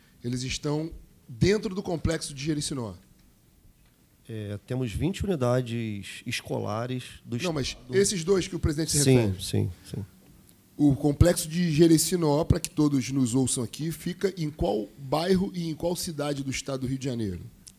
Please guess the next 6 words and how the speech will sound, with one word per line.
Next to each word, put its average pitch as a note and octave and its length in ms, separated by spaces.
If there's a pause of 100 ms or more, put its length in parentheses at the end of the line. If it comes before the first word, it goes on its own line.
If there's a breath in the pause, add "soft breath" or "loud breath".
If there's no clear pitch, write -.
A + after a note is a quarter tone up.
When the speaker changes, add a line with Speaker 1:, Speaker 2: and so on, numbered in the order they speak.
(240)
Speaker 2:
Bangu, G#2+ 440
Rio A#2 140
de G#2+ 60
Janeiro. G#2+ 380 (180)
Speaker 1:
Bangu, A#2+ 680 (200)
bairro, A#2+ 520